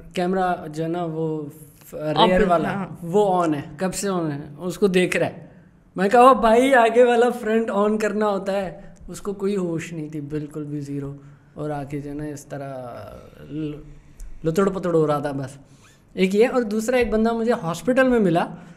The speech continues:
Speaker 2: हाँ।
Speaker 1: मैं अपने दोस्त को तसल्ली दे रहा था क्योंकि उसके फादर जो था वो डेथ बेड पे था।
Speaker 2: Oh Lord।
Speaker 1: तो वो बड़ा रो रहा था, बड़ा उदास था वो। <clears throat> अब मैं उसको कंसोल कर रहा हूँ,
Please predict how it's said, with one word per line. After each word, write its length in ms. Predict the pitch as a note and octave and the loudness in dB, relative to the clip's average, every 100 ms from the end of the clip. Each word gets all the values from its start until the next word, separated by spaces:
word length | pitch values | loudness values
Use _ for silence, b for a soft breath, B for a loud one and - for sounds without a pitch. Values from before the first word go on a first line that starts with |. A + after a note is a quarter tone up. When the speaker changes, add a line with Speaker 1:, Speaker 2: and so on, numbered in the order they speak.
| - A3+ | -6 -2
Speaker 2:
हाँ। 240 | G#3 G3+ | -2 -2
Speaker 1:
मैं 360 | E3 F#3 G3+ G3+ | -2 -2 -2 -6
अपने 500 | F3 F#3 F#3 F#3 F3 | -10 -8 -6 -6 -6
दोस्त 380 | E3 E3 E3+ | -4 -4 -8
को 100 | F3+ | -12
तसल्ली 460 | F3+ E3 - D3+ E3 | -10 -10 -8 -4 -4
दे 140 | D#3 | -2
रहा 140 | D#3 D#3 | -4 -6
था 120 | E3+ | -10
क्योंकि 280 | E3+ E3 D#3+ | -12 -8 -8
उसके 460 | D#3 D3 - D#3 D#3 - - - | -8 -12 -16 -12 -12 -14 -20 -14
फादर 260 | D3 C#3 D3+ | -10 -8 -8
जो 160 | D#3 | -8
था 140 | D3+ D3+ | -10 -8
वो 100 | D#3 | -8
डेथ 300 | C3+ B2+ - | -10 -12 -14
बेड 160 | B2 | -14
पे 120 | - B2 | -14 -16
था। 260 | B2+ C3 | -16 -16
Speaker 2:
Oh 80 | - | -16
Lord। 380 | G#3 G#3+ F3 E3 | -10 -8 -6 -6
Speaker 1:
तो 60 | |
वो 80 | C#3+ | -6
बड़ा 220 | C#3+ D3 | -4 -6
रो 200 | C#3 C#3+ | -4 -6
रहा 160 | C#3 C3+ | -6 -8
था, 200 | C#3 C#3 | -10 -10
बड़ा 320 | C3 C#3+ C3+ | -10 -8 -6
उदास 440 | C#3 C3+ C3+ C3 - | -6 -6 -6 -6 -12
था 60 | B2 | -14
वो। 200 | A2 A2 | -16 -14
<clears throat> 60 | - | -8
अब 360 | F3+ C3+ - D3+ | -8 -8 -10 -10
मैं 140 | D#3+ | -8
उसको 260 | D#3 E3 E3+ E3 - - - | -8 -8 -8 -10 -18 -20 -14
कंसोल 320 | D3 C#3+ E3 E3+ | -8 -4 -2 -2
कर 160 | F3 | -2
रहा 120 | D#3+ | -2
हूँ, 300 | E3 D#3+ B | -4 -6 B